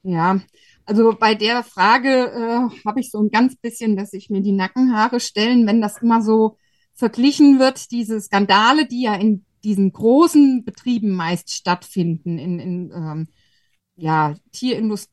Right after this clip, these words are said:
also in industrieller Tierhaltung und in diesen riesigen Schlachthöfen, da sind ja oft dann die Skandale, die dann in den Medien breit getreten werden. Ähm, aber mit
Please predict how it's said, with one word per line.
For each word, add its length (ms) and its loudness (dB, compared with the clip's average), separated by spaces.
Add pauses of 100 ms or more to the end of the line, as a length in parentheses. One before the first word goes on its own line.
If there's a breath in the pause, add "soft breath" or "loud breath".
(420)
also 220 -2
in 120 -4
industrieller 760 0
Tierhaltung 720 -2
und 180 -4
in 120 -8
diesen 260 -6
riesigen 400 -6
Schlachthöfen, 680 -4
da 280 0
sind 260 -6
ja 140 -4
oft 280 -6
dann 300 -2 (600)
die 100 -4
Skandale, 680 2
die 140 -4
dann 180 -2
in 100 -2
den 160 0
Medien 420 -6
breit 460 -2
getreten 600 -2
werden. 500 4 (640)
Ähm, 420 2 (140)
aber 240 0
mit 520 -2